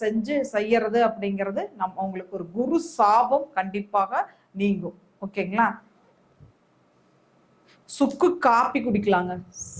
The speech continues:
சுக்கு காப்பி நம்ம குடிக்கலாம், யாருக்காவது வாங்கி கொடுக்கலாம். அது ஒரு குரு பலத்தை கண்டிப்பா கொடுக்கும். அதே மாதிரி கொண்டக்கடலை, சுண்டக்கடலை இருக்கு இல்லைங்களா? சுண்டலு, கருப்பு சுண்டலு. இந்த கருப்பு சுண்டலை நம்ம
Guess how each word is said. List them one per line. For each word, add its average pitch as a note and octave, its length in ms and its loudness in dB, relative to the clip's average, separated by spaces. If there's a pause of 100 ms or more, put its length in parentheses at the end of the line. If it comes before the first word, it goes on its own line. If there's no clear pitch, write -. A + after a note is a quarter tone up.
சுக்கு - 460 -4
காப்பி A3 440 2
நம்ம G#3 340 2
குடிக்கலாம், A#3+ 460 4
யாருக்காவது G#3 360 2
வாங்கி G3+ 400 4
கொடுக்கலாம். F3+ 440 -2 (280)
அது F#3+ 220 4
ஒரு B3 300 4
குரு A#3 240 2
பலத்தை F#3+ 360 2 (360)
கண்டிப்பா G3+ 400 2
கொடுக்கும். F3+ 460 -6 (440)
அதே C4 260 4
மாதிரி C4 260 2 (720)
கொண்டக்கடலை, C4+ 840 4 (1400)
சுண்டக்கடலை C4+ 520 4
இருக்கு A3 240 2
இல்லைங்களா? G#3 280 4 (100)
சுண்டலு, G#3 400 2
கருப்பு G3+ 400 0
சுண்டலு. F#3+ 360 -2 (380)
இந்த G#3+ 220 -6
கருப்பு C#4+ 440 2 (100)
சுண்டலை G#3+ 400 2 (500)
நம்ம G#3+ 200 -2